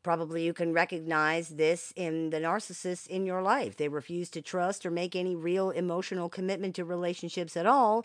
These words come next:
yet often insist on continuing them.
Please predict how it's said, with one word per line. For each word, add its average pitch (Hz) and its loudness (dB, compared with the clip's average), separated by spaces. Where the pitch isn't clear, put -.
yet 185 4
often 175 4
insist 202 0
on 185 2
continuing 190 0
them. 104 -6